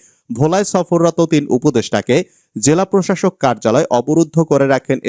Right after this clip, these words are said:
স্থানীয় বিক্ষুব্ধ জনতা। এ সময় তিন উপদেষ্টাকে ঘিরে নানা ধরনের স্লোগান দিয়ে বিক্ষোভ প্রদর্শন করেন তারা। এক পর্যায়ে উপদেষ্টাদের বহন করা গাড়ির সামনে শুয়ে তাদের গাড়ি আটকে দেন বিক্ষুব্ধরা।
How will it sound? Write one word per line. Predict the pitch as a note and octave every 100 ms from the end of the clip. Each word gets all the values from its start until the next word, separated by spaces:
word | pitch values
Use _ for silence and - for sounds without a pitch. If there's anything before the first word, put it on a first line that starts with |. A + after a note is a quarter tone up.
| B2
স্থানীয় | - B2 G#2+ C#3+
বিক্ষুব্ধ | C#3+ - A#2+ G2+
জনতা। | G2 G2+ F#2+ G2+ A2 - _ _ _ _ -
এ | D#3
সময় | F#3 F#3
তিন | F#3 F3
উপদেষ্টাকে | E3 F3+ E3+ - D#3+ D#3+
ঘিরে | B2 D3+ F3+
নানা | F3+ B2+ C3
ধরনের | C#3 C#3+ C#3 C#3 -
স্লোগান | - D3 D3+ F3
দিয়ে | E3 D#3+
বিক্ষোভ | D#3+ - C#3
প্রদর্শন | - B2 B2 - C3
করেন | A#2+ A2+ A2
তারা। | A#2+ D#3
এক | D#3+ -
পর্যায়ে | C3 A#2+ C3+ B2+ _ _ -
উপদেষ্টাদের | D3+ F#3 F3+ F3 F#3 F3+ E3+
বহন | C3+ C3 C#3+
করা | C#3 C#3+
গাড়ির | B2+ A#2 A#2 -
সামনে | B2 A#2
শুয়ে | A2 - C#3+ E3+
তাদের | F3 A#2+ A#2+ G#2
গাড়ি | A2+ B2 D3+
আটকে | B2+ -
দেন | C3+ A#2+
বিক্ষুব্ধরা। | A#2 D3 - F#2 G2+ G#2+